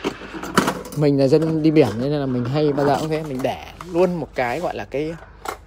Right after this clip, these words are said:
cái kính bơi. Anh em nhé, kính bơi. Và khi nào cảnh đẹp, lung linh một phát nhảy xuống bơi luôn. Đấy, dân chơi của mình, không sợ mưa rơi. Đấy là những cái vận dụng rất là nhỏ. Thế còn lại trong cốp của mình,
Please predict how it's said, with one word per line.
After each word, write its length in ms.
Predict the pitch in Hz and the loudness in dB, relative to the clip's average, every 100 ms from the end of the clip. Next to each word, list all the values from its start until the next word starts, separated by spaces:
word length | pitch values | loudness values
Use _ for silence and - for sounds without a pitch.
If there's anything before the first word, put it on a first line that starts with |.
| - | -10
cái 80 | 156 | -8
kính 180 | 160 185 | -4 4
bơi. 220 | 190 175 - - - - - - - | 4 4 0 -18 -20 -20 -20 -14 -6
Anh 100 | 143 | -4
em 100 | 139 | -2
nhé, 100 | 165 - - - - - | -6 -10 -20 -20 -16 -4
kính 160 | 160 | 4
bơi. 220 | 175 165 147 - | 6 6 4 -10
Và 220 | 131 127 | -4 -4
khi 220 | - 165 | 2 2
nào 120 | 160 135 | 4 2
cảnh 300 | 135 104 110 | 0 0 -2
đẹp, 160 | 127 - - - - - | -4 -4 -16 -20 -20 -2
lung 200 | 170 175 | 2 4
linh 180 | 170 160 | 4 2
một 80 | 139 | 0
phát 240 | 165 180 | -2 -2
nhảy 180 | 139 120 | -2 -4
xuống 200 | - 160 | -2 2
bơi 180 | 170 165 | 4 6
luôn. 160 | 170 156 - - - - - - | 4 2 -8 -20 -20 -20 -12 0
Đấy, 160 | 143 190 | 0 4
dân 200 | 165 151 | 4 6
chơi 240 | 165 147 | 4 4
của 80 | 127 | 4
mình, 360 | - - - - - - - - | 4 4 2 0 -8 -20 -20 -20
không 160 | - 156 | -8 -4
sợ 160 | 165 147 | -2 0
mưa 160 | 147 | 0
rơi. 220 | 147 151 143 - - - - | 4 2 2 -10 -20 -20 -2
Đấy 120 | 147 180 | 4 4
là 80 | |
những 160 | 151 151 | 4 2
cái 80 | 190 | 2
vận 220 | 165 156 | 2 0
dụng 200 | 147 165 | -2 0
rất 100 | 220 | 0
là 80 | 139 | 2
nhỏ. 260 | 135 107 98 - - - | 0 -2 -6 -18 -20 0
Thế 100 | 190 | 6
còn 220 | 175 147 | 6 6
lại 260 | 139 92 123 - - - - - | 2 2 -8 -16 -18 -18 -20 0
trong 160 | 175 | 2
cốp 180 | 170 226 | 4 4
của 80 | 151 | 4
mình, 160 | 139 | 0